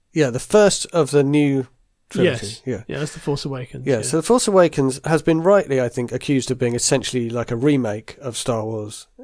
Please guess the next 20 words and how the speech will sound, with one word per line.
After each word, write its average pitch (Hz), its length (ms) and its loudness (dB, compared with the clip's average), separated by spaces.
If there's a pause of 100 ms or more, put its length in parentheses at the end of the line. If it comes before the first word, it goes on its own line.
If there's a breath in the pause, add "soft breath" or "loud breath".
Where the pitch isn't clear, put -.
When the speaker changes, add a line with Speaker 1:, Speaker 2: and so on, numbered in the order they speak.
(240)
Speaker 1:
Episode 117 240 -6 (140)
Speaker 2:
Yes. 98 200 -8
Speaker 1:
Four. - 420 0 (580 loud breath)
Speaker 2:
Yes, - 260 -2
I 160 60 0
think - 200 -6
that's 135 200 -8
true, 113 260 -10
yeah. 113 220 -12
Speaker 1:
And 143 80 -2
I 156 40 0
think 190 220 0
that 151 160 0
that 160 200 4
is, - 180 -10
like, 143 180 2
a 131 60 0
cynical 135 680 4 (300)
attempt 123 540 -4
to 117 480 -4